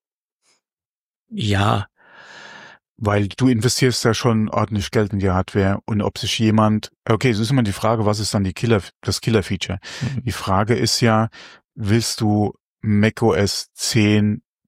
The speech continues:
Speaker 2: touchfreundlich machen, was die Bedienung betrifft?
Speaker 1: Mhm.
Speaker 2: Oder willst du da einfach einen I-O-S-Layer draufbringen, dass du I-O-S-Apps drauf verwenden kannst und dafür du Touch-Bedienung benötigen würdest oder zur Verfügung stellen willst? Das wäre ja auch noch so ein Thema.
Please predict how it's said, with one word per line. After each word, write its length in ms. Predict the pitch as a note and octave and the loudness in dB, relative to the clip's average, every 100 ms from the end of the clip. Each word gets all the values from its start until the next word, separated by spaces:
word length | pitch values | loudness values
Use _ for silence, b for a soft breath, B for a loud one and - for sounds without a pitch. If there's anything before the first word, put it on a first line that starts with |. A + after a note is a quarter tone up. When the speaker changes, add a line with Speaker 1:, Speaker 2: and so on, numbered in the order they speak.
| _ | _
Speaker 2:
touchfreundlich 920 | - G#2+ - - - G#2 G2 G#2+ - | -4 -4 -4 -6 0 0 0 -4 -2
machen, 260 | A2 G2+ G#2+ | 0 0 0
was 140 | F#2+ | -2
die 80 | - | -2
Bedienung 400 | F#2 F2+ G2 B2+ | -4 -2 0 0
betrifft? 420 | C3+ - D3 F#3+ | -2 -4 -6 -4
Speaker 1:
Mhm. 460 | C#3 - A#2+ B2 B2+ b b b b _ | -2 0 0 -2 -6 b b b b _
Speaker 2:
Oder 500 | B2+ B2+ B2 A#2+ G#2+ | 2 4 4 4 4
willst 280 | A2 A#2 - | 2 0 0
du 100 | A2+ | 0
da 280 | G#2+ G#2 G#2 | 2 4 2
einfach 480 | - G#2+ G#2 G#2+ G#2+ | 2 0 2 -2 0
einen 140 | G2+ | 0
I-O-S-Layer 640 | - A2+ G2+ F#2+ G#2+ G2 F#2+ | 2 2 2 0 0 2 2
draufbringen, 560 | - G2+ - G#2+ G2 | 0 -2 0 0 2
dass 240 | F#2+ F2+ - | 2 0 0
du 180 | G2+ | 0
I-O-S-Apps 640 | F#2+ G2 F#2 - - F#2 - | 2 2 2 0 -2 -4 -4
drauf 220 | - F2 | -4 -4
verwenden 420 | F2+ E2 D#2+ F#2 | -2 0 -2 -2
kannst 440 | F2 E2+ - - _ | -2 0 -2 -10 _
und 280 | - F#2+ - | -6 -4 0
dafür 320 | F#2 F2 G2 - _ _ | 0 0 -2 -2 _ _
du 220 | - G2+ - | -2 0 0
Touch-Bedienung 720 | - G#2+ - - G2 F#2 F2+ | -2 -4 -4 -10 -2 0 2
benötigen 580 | E2+ E2+ E2+ - F2 D#2+ | 2 2 0 0 -2 0
würdest 460 | F2 E2+ E2 - - _ _ _ | 0 0 -2 -6 -12 _ _ _
oder 380 | G#2+ G2+ F#2 F2 | 0 2 2 0
zur 160 | - | -2
Verfügung 360 | E2+ E2 G#2 F#2+ | -2 -2 0 -2
stellen 340 | - D#2+ D#2+ | -2 -2 -2
willst? 300 | D#2 D#2 - B B B B B B - | -4 -6 -10 B B B B B B -6
Das 200 | G2 G#2 | -2 0
wäre 160 | F#2 | 2
ja 100 | G2 | 4
auch 120 | F2 G2+ | 2 2
noch 140 | A2 | 0
so 160 | - G#2+ | 0 0
ein 80 | |
Thema. 480 | G#2 A2+ A2 A2+ B2+ | 2 2 2 2 -2